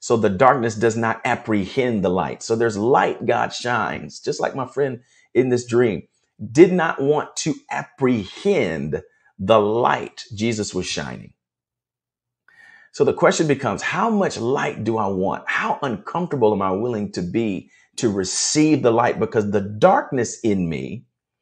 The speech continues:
does not apprehend light. So I have to drive out darkness. I have to disagree with it. I have to cut it off. I have to command it to flee.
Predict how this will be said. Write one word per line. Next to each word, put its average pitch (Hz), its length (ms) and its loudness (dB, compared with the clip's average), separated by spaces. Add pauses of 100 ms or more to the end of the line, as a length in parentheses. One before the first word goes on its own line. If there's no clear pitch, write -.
(600)
does 175 240 8
not 180 240 0
apprehend 135 600 0
light. 117 340 0 (160)
So - 180 -2
I 135 120 8
have 139 300 0
to 127 280 -2 (200)
drive 127 520 2
out 143 240 -2
darkness. 113 480 0
I 127 140 2
have 127 240 -6
to 120 120 -4
disagree 135 760 0
with 110 260 0
it. 76 160 -2 (320)
I 135 100 4
have 131 260 -2
to 120 140 -6 (120)
cut 175 280 -2
it 160 200 -2
off. 117 440 0
I 139 140 4
have - 320 -2
to 127 100 -4
command 139 720 -2
it - 200 -6
to 113 60 -6
flee. 101 440 -4